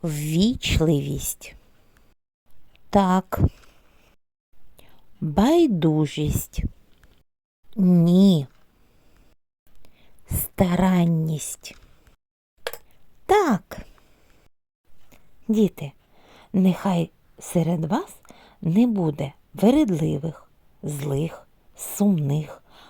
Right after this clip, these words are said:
хитрих, невдоволених людей. Будьте завжди привітні, радісні,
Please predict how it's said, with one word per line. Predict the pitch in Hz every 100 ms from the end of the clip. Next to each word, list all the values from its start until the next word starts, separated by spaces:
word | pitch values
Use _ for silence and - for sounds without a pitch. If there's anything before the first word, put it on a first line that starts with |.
| -
хитрих, | - - - 160 202 - 151 - - - - -
невдоволених | 160 180 147 151 135 143 185 202 180 165 -
людей. | 156 156 156 123 151 - _ _ _ _ _ _ _ _ - - - - - -
Будьте | 160 151 233 269 - - 156 - _
завжди | 175 175 220 208 156 143 156 -
привітні, | - 175 226 208 190 156 - - 143 143 - _ _ _ -
радісні, | 147 165 180 190 151 - - 135 131